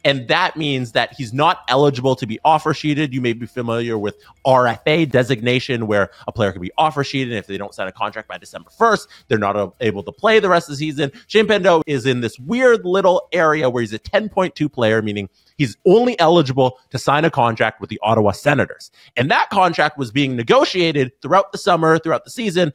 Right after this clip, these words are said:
but the Ottawa Senators did not have the salary cap space to sign Shane Pinto.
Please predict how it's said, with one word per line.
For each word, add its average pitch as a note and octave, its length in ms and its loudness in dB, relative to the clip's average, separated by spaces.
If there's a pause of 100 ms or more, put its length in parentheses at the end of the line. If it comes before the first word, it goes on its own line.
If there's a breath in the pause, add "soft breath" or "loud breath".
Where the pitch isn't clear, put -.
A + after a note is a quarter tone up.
(260 soft breath)
but B2+ 120 -2
the D#3+ 140 -2
Ottawa A3+ 320 4
Senators C#3 560 -2 (260)
did F#3 180 4
not F#3 220 2
have C3 420 0
the A2+ 60 -4
salary C#3 380 2
cap C#3 200 -2
space A#2 460 -6 (160)
to C#3+ 80 -4
sign A2+ 300 0
Shane G2+ 240 -4
Pinto. D#3+ 320 0